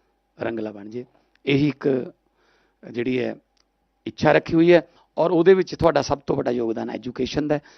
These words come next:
ਔਰ ਐਜੂਕੇਸ਼ਨ 'ਚ ਤੁਸੀਂ ਅਚੀਵ ਕੀਤਾ ਹੈ, ਉਹਦੇ ਲਈ ਮੈਂ ਤੁਹਾਨੂੰ ਫੇਰ ਇੱਕ ਵਾਰੀ ਬਹੁਤ ਬਹੁਤ ਵਧਾਈ ਦਿੰਦਾ, ਬਹੁਤ ਬਹੁਤ ਮੁਬਾਰਕਾਂ ਸਾਰਿਆਂ ਨੂੰ। ਤੇ ਕੁਛ ਪ੍ਰਸ਼ੰਸਾ ਪੱਤਰ, ਅਹ, ਤੁਹਾਡੇ ਅਚੀਵਮੈਂਟ ਦੇ ਤੁਸੀਂ ਯਾਦਗਾਰੀ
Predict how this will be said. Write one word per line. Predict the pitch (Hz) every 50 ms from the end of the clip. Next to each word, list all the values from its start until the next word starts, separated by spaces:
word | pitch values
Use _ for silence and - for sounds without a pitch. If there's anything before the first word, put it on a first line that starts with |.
| _ _ _ _ -
ਔਰ | 131
ਐਜੂਕੇਸ਼ਨ | 139 135 143 156 143 160 139 151 147
'ਚ | 139
ਤੁਸੀਂ | - 139 123 135 135 131 - - 117
ਅਚੀਵ | - - 120 127 131
ਕੀਤਾ | - 147 135 - - 139
ਹੈ, | 135
ਉਹਦੇ | 127 127 131
ਲਈ | 127 127
ਮੈਂ | 123 123 120
ਤੁਹਾਨੂੰ | - 117 117 117
ਫੇਰ | - 113 113 120
ਇੱਕ | 123 - -
ਵਾਰੀ | 127 117 120 127 - _ _ _ _ _ _ _
ਬਹੁਤ | 135 151 160 -
ਬਹੁਤ | 147 147 135
ਵਧਾਈ | 135 135 - - 123 131 120 107 104
ਦਿੰਦਾ, | 110 113 131 139 143 - _ _ _ _ _ _ _ -
ਬਹੁਤ | 127 139 147 139
ਬਹੁਤ | 147 139 139
ਮੁਬਾਰਕਾਂ | 131 120 107 107 110 117 - - 123
ਸਾਰਿਆਂ | 117 131 131 131 139
ਨੂੰ। | 139 147 - _ _ _ - _ _ _
ਤੇ | _ 123 120 120 117 117 117 - _
ਕੁਛ | - - - - 151
ਪ੍ਰਸ਼ੰਸਾ | - - 120 - 131 117 113 - 143 131
ਪੱਤਰ, | - 135 - _ - 135 131
ਅਹ, | 131 - _ _ _ _ _ _ _ _ _ _ _ _ - - - 117 110 - - - _ _ _ _ _ _ _ _ _ _ _
ਤੁਹਾਡੇ | - 123 123 120 123
ਅਚੀਵਮੈਂਟ | 117 - 123 123 123 123 127 127 127
ਦੇ | 131 139 131 - _ _ _ _ _ _ _ _ _ _
ਤੁਸੀਂ | - 104 107 110 113 110 - - _ _ _ _ _ _
ਯਾਦਗਾਰੀ | 113 117 113 113 113 123 123 123 123 123